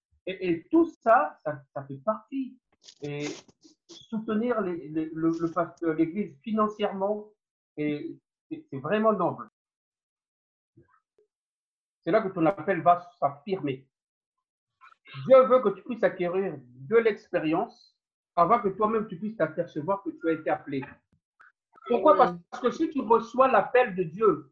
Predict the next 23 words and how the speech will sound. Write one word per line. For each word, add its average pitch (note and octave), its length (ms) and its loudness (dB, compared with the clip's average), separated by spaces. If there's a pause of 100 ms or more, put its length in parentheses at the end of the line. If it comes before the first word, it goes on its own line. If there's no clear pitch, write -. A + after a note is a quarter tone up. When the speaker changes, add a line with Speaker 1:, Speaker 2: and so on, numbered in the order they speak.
Speaker 1:
clairement, A#3 800 0 (460)
tu F#3 80 -4
ressens G3+ 340 2
l'appel A3+ 320 0
de F#3+ 60 -8
Dieu F#3+ 140 -2
clairement G3+ 400 2
lorsque A3 320 -2
tu - 1400 -6
n'as F#3+ 120 6
pas A#3+ 140 4
encore A3+ 300 4
eu A3 200 0 (340)
l'expérience G3+ 840 2
avec F#3 240 -2
le D3 140 -2
Seigneur, F#3 440 -2 (840)
comme A#3 140 6
on G#3+ 100 4
a G#3 80 6
dit G#3+ 200 -4 (220)
au D#3+ 80 -6
préalable, F3+ 720 2